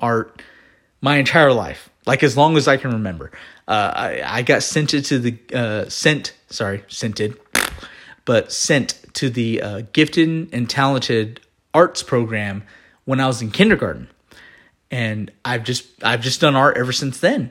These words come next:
You know, I've just, I've always done it. It's all I've ever known. It's my relaxation. It's my, it's my outlet for, you know,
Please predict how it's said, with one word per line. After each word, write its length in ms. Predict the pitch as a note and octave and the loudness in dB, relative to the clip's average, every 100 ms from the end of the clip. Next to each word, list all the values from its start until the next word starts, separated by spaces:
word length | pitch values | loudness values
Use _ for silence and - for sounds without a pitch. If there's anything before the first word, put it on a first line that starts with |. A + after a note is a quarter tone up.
| - | -6
You 120 | B2+ | -2
know, 180 | A#2+ C#3+ | 0 0
I've 160 | A#2 A#2 | -2 -4
just, 240 | B2 - _ _ _ _ _ | -8 -10 _ _ _ _ _
I've 160 | C3 A2 | -6 0
always 240 | A2+ A#2+ | 0 0
done 240 | A2 C#3+ A3+ | 0 0 0
it. 80 | G2 | 0
It's 160 | - | 0
all 240 | A2 A2+ A#2 | 0 2 2
I've 180 | A#2 | 2
ever 180 | A#2+ A#2 | 0 -2
known. 300 | A#2 F#3+ F#3+ | -2 -2 -2
It's 160 | A#2 - | -4 -4
my 120 | A2+ | -2
relaxation. 920 | A2 A2+ G#2+ A#2 - A#2 A#2+ - D3+ | 0 0 0 -2 -2 -2 0 -2 -2
It's 240 | B2 - | -4 -4
my, 360 | B2+ A2 G#2 G#2 - - - - _ - | -4 -2 -4 -6 -12 -20 -20 -20 _ -4
it's 220 | A#2 - | -4 0
my 160 | A2 | 0
outlet 500 | F2+ A#2+ D#3+ F3 F3 | 2 2 4 4 2
for, 300 | - C#3 B2+ | -2 0 2
you 160 | A#2+ B2+ | 2 0
know, 400 | A#2 G#2+ G#2 | 2 2 0